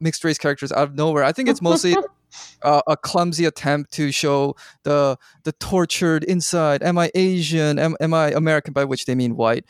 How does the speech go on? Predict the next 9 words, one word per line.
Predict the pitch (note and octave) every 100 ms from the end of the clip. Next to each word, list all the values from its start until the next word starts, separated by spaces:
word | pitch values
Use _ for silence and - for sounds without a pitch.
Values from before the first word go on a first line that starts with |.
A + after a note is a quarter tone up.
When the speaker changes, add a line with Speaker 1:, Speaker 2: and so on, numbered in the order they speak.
| _ -
Speaker 1:
And | -
to, |
like, | D#3 D3
literally | D#3+ E3+ E3 D#3+ D3+
show | C#3 - C#3+ C#3 C#3+
that | C3+ B2+ B2 _ _ _ -
in | D3 C#3
their | C3 B2 A2 - _ _ -
body, | C#3+ B2 D3+ E3